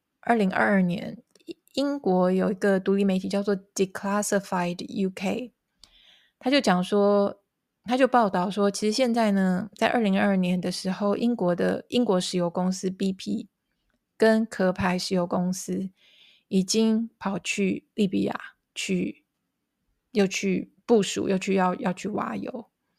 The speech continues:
那这件事情是英国从头到尾都，他要去打利比亚，从头到尾都不肯提石油，就对外不肯，不肯提石油这件事情。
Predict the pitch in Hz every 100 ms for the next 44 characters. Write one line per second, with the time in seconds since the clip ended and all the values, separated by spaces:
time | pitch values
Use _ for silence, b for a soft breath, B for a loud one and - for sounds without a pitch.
0 | _ _ _ _ _ _ _ _ _ 302
1 | 330 302 302 277 220 226 - 262 208 190
2 | 190 202 226 180 190 202 196 - _ _
3 | _ _ _ - 311 320 302 285 233 -
4 | - _ _ - 185 - - _ _ _
5 | - 233 190 180 190 196 - 220 302 269
6 | - 220 - _ _ _ - 226 208 220
7 | - - - 220 - _ _ _ _ -
8 | - 185 190 180 196 277 302 262 226 -
9 | - 185 214 208 _ _ _ _ - 254
10 | 185 190 208 175 190 180 175 180 180 185
11 | 185 - 226